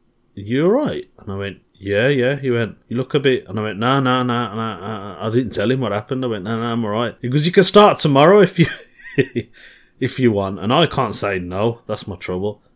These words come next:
So I thought, "You know what? All right, I'm gonna give it a shot, man." I went in the next day and I seen the girl there and I went up to her and I went, "You slapped me yesterday."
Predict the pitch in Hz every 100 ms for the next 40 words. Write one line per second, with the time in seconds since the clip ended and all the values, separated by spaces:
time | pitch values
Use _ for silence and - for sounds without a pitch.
0 | _ - 101 - 110 98 95 117 123 117
1 | 95 73 101 87 80 98 104 104 95 117
2 | 87 85 - 90 87 92 92 90 _ 98
3 | 117 131 120 127 120 107 - - 98 107
4 | - _ 95 101 - 139 127 98 92 98
5 | 107 110 107 - _ 92 110 127 135 95
6 | - 98 92 92 95 90 - - 98 143
7 | 139 - 127 139 - 113 104 95 104 92
8 | - - 90 90 98